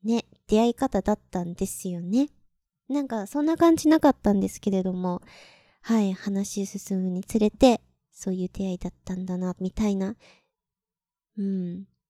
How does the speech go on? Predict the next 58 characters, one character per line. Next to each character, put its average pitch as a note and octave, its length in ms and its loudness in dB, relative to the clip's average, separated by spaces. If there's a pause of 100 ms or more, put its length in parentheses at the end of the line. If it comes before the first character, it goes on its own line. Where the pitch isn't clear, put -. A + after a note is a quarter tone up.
(160)
家 G3+ 240 2
出 B3+ 200 2
し - 120 -16
て A#3 380 0
知 - 160 -10
ら A3 80 -2
な G#3+ 100 -4
い G#3+ 40 -2
男 G#3+ 340 -4
の G#3 120 -4
人、 F#3+ 540 -4
み F#3+ 100 -8
た - 140 -16
い G3 100 -16
な。 G3 120 -16 (240)
<laughs> C4 600 2 (1600)
結 - 360 0
構、 C#4+ 280 0 (560)
結 A4 240 0
構 B3 200 -2
ね、 G#3 280 -4
萌 A#3+ 180 0
歌 C4 200 0
ち - 160 -6
ゃ F3+ 140 -6
ん、 - 100 -16 (380)
ぐ C4 160 4
い F4+ 100 4
ぐ A#3+ 120 0
い G3 200 -2
行 F#3+ 100 -10
く F#3+ 100 0
感 A#3 340 -4
じ A3 560 -6
な B3 140 -2
ん A#3 100 -4
で G#3+ 160 -4
す - 160 -6
よ。 F3 140 -2
ち - 120 -2
ょ - 20 -2
っ - 40 -4
と B3 120 -4
控 - 240 -2
え D#4 100 4
め E4 120 0
と B3 120 -2
い A3+ 60 4
う G3+ 80 0
か、 F#3 260 -4 (380)
か B3 100 2
わ A3+ 80 6
い G#3+ 220 4
い、 G#3 40 -2
か A#3+ 120 -2
わ C4+ 100 8
い F4 60 10
い - 20 10